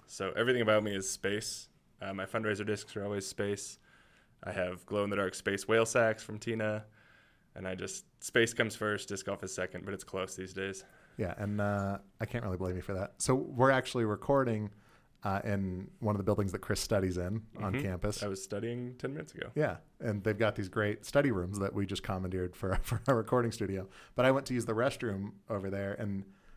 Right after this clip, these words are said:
Speaker 2: um, I'm a college graduate, I, but I have a, a undergraduate degree in, um,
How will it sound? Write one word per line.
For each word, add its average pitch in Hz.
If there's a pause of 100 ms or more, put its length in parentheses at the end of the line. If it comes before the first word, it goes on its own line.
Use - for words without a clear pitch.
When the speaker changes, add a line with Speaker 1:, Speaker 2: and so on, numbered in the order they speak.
(180)
Speaker 2:
um, 101
I'm 147
a 170
college 117
graduate, 98
I, 107
but 113
I 107
have 107
a, 98
a 95 (100)
undergraduate 107
degree 101
in, 90 (180)
um, 85